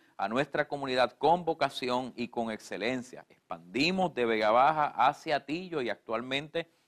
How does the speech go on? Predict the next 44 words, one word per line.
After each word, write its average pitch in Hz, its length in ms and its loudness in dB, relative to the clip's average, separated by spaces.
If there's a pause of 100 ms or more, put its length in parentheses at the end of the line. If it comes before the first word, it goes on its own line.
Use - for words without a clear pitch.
(120)
tenemos 104 400 -8
dos 156 200 4
facilidades 123 800 0
del 98 180 -12
grupo 120 360 -6
médico, 139 580 -4
una 135 440 -4 (260)
en 143 240 -2
Atillo, 160 540 -2 (260)
la 110 140 0
cual 101 260 -2
sirve 135 460 -4
de 104 100 -2
lunes 135 400 -4
a 147 80 2
viernes 120 400 -2
desde 92 220 -8
las 85 160 -6
siete 127 360 -4
de 143 120 -2
la 156 100 -2
mañana, 127 560 -6 (300)
allá 113 680 0
en 147 280 0
la 120 120 0
carretera 101 540 0
número 156 500 0
dos, 127 360 0
al 98 220 -6
lado 131 280 2
del 104 140 -4
Walmart 147 500 0
de 170 80 0
Atillo, 135 480 -4
en 107 160 -8
la 107 120 -8
marginal 110 680 0 (240)
que 107 140 -4
va 107 180 4
hacia 113 340 0
el 90 60 -8
Walmart 117 520 -2
de 98 100 -6
Atillo. 143 480 -4